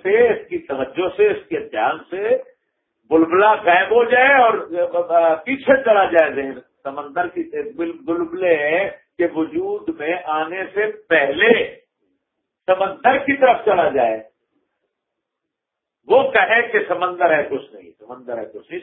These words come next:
صحیح کہہ رہا ہے، باقی بلبلا بھی تو سمندر ہی ہے اصل میں، اصل کے اعتبار سے تو سمندر ہے، ورنہ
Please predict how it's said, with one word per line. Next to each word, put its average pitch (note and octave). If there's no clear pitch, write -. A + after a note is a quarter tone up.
صحیح G2
کہہ B2
رہا D#3
ہے، -
باقی B2+
بلبلا C#3
بھی E3
تو -
سمندر C#3
ہی G3+
ہے G#3
اصل D3
میں، E3
اصل A#3
کے A3
اعتبار F#3
سے G3+
تو G#3
سمندر B3+
ہے، C4
ورنہ A3